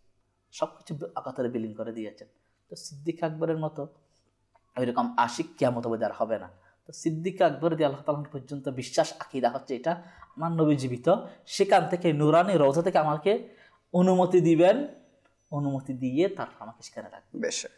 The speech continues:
Speaker 2: বেশ।
Speaker 1: তাহলে সেজন্য আমরাও এটা বিশ্বাস করি। ইমাম মালিক রাহমাতুল্লাহ যেটা বলেছেন যে নবীকে সামনে রেখে দোয়া করো, কারণ দোয়াটা কবুল হওয়ার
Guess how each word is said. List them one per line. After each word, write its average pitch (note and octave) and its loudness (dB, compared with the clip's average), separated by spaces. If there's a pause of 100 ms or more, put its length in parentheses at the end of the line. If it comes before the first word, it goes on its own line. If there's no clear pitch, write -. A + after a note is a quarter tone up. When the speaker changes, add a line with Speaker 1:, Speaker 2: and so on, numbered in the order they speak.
(140)
Speaker 2:
বেশ। - -20
Speaker 1:
তাহলে E3+ 0
সেজন্য E3+ 0 (300)
আমরাও D#3+ 4 (140)
এটা C#3+ 0
বিশ্বাস C3 -2
করি। B2+ -4
ইমাম C3 -2
মালিক B2+ -2
রাহমাতুল্লাহ C3 -4
যেটা B2+ 0
বলেছেন A2 -6 (540)
যে B2 -10
নবীকে B2+ -4
সামনে D#3+ 0
রেখে A#2 -2
দোয়া A2 0
করো, G2+ -10 (280)
কারণ C#3 0
দোয়াটা D3 4 (160)
কবুল D#3+ 6
হওয়ার F#3+ 4